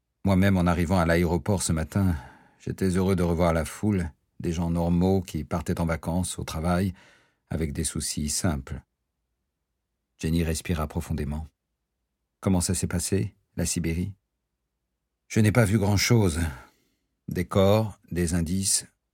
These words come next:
J'ai rapporté des prélèvements effectués sur les survivants. Si cela ne t'embête pas, j'aimerais que tu t'en charges toi-même. C'est à la fois confidentiel et pointu.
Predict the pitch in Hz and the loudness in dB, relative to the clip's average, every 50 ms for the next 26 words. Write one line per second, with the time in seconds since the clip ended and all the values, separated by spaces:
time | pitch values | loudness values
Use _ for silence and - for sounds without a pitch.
0 | _ _ _ _ _ _ _ - 87 92 90 87 92 - 95 90 87 - 98 80 | _ _ _ _ _ _ _ -6 -4 -2 0 0 0 0 -2 -4 -2 -2 0 0
1 | 90 87 - - 90 87 85 76 87 90 90 92 90 82 - - 85 - - - | 0 -2 0 0 2 2 2 2 2 2 4 2 2 0 -2 -4 -6 -4 -2 -2
2 | 87 82 - - 82 82 - - - 85 76 76 82 76 76 76 76 82 - - | -2 0 0 0 0 0 0 0 -2 -2 -2 -2 -2 -2 -2 -4 -4 -6 -10 -14
3 | _ _ _ _ _ _ _ _ _ _ _ _ _ _ _ _ _ _ _ - | _ _ _ _ _ _ _ _ _ _ _ _ _ _ _ _ _ _ _ -6
4 | 92 - - 101 95 90 87 92 82 90 87 - - 98 95 85 90 85 85 87 | -4 -2 0 2 2 2 2 0 0 -2 -2 -2 0 0 0 2 2 2 2 0
5 | 87 - - 87 80 82 82 - - - - 90 87 85 - 101 90 82 - - | 0 -2 -2 -4 -4 -4 -4 -6 -8 -4 -2 -2 0 0 2 2 0 0 -2 -2
6 | - 104 95 90 90 82 76 78 78 76 - _ _ _ _ _ _ _ _ _ | 0 2 2 4 2 2 0 -2 -6 -8 -12 _ _ _ _ _ _ _ _ _
7 | _ _ _ _ _ - - 92 87 - 85 85 82 - - 87 80 78 - - | _ _ _ _ _ -10 -8 -4 -2 0 0 0 0 0 0 0 0 0 -2 -2
8 | - 90 80 - - 87 85 82 82 - - 92 85 85 78 - - _ _ - | -2 -2 -2 -2 -2 -2 -2 -2 -2 -2 0 0 0 0 -2 -4 -8 _ _ -8
9 | 73 71 - - 80 78 - - 76 69 80 73 - | -8 -6 -6 -6 -6 -6 -6 -6 -6 -6 -6 -8 -12